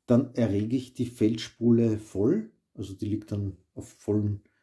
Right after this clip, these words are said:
auf der vollen Batteriespannung an, zum Testen, ob zum Beispiel der Regler defekt wäre. Also wenn die nicht mehr lädt, ist das der erste Test, dass ich bei moderater Drehzahl hier mit dem Schraubenzieher reinfahre und gegen das Blech halte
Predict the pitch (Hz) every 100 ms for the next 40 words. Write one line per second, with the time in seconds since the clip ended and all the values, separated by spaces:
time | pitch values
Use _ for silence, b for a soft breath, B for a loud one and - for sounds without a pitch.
0 | - - - - 113 104 101 104 143 -
1 | 95 110 107 90 113 170 165 B B B
2 | B _ 135 123 104 117 - 143 - 120
3 | - 120 113 104 - 98 110 95 87 98
4 | - 80 82 - - 78 78 - 95 110
5 | 113 107 120 - 110 92 90 92 113 160
6 | - - 127 120 80 95 107 - - 104
7 | 147 - - b b b b - 104 117
8 | 113 101 95 95 92 - _ - 101 98
9 | 127 135 101 101 117 - 113 120 95 110
10 | - 113 113 107 b b b b b b
11 | - 120 127 117 110 107 117 - 110 98
12 | 117 120 113 107 107 104 - - 101 95
13 | 92 - 101 110 - 107 120 120 175 165